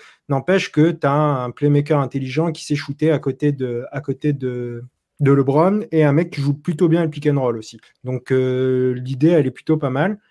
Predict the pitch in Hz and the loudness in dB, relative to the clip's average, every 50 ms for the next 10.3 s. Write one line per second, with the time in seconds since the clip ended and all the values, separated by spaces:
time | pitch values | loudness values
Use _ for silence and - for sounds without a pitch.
0 | _ _ _ _ _ - 143 147 156 143 131 123 123 123 120 123 147 151 147 151 | _ _ _ _ _ 2 4 6 6 6 4 2 0 0 0 2 2 4 4 4
1 | 143 139 135 135 160 170 151 - 147 - - - - 143 139 135 127 147 143 135 | 4 2 2 0 -2 -2 -2 -4 -4 -4 -4 -2 0 0 0 2 2 2 0 0
2 | 127 123 - 135 131 139 143 147 139 123 120 117 - - 131 127 131 131 131 123 | -2 -2 -2 -2 0 0 0 -2 -2 -4 -6 -10 -10 -10 -8 -8 -6 -6 -6 -6
3 | 117 110 110 110 113 120 - 143 131 - 139 131 131 123 123 131 131 127 123 139 | -6 -8 -10 -12 -14 -12 -10 -10 -8 -6 -6 -6 -6 -6 -4 -6 -6 -6 -6 -8
4 | 147 - - 113 - - - 151 147 151 135 127 120 117 127 147 180 208 202 - | -10 -10 -12 -14 -16 -14 -14 -4 0 2 2 2 2 2 2 2 2 2 -2 -6
5 | - _ _ _ _ _ _ - 127 123 123 123 131 147 147 147 131 131 139 - | -14 _ _ _ _ _ _ -4 -2 -2 0 2 2 2 2 2 0 -2 -6 -6
6 | - - 160 165 156 - 117 107 107 110 110 113 - - 113 107 104 - - - | 0 2 4 4 4 2 -4 -8 -8 -8 -10 -10 -10 -8 -8 -8 -8 -10 -10 -8
7 | - 151 160 160 143 143 143 135 127 143 151 165 170 156 - - 156 147 143 143 | -4 0 2 4 4 4 4 2 2 2 2 2 2 -2 -2 0 0 2 2 2
8 | 139 143 - 143 143 - 156 156 156 156 156 156 147 135 123 120 - - 135 - | 0 -2 -6 -8 0 2 4 4 4 4 2 2 2 0 0 -2 -2 -8 -10 -6
9 | - 139 131 - 147 147 - 151 135 131 131 147 151 147 143 147 139 - - 135 | -4 -4 -4 -4 -6 -6 -6 -8 -6 -2 0 2 2 2 0 -2 -8 -8 -8 -2
10 | 127 139 143 156 160 | 0 2 2 2 0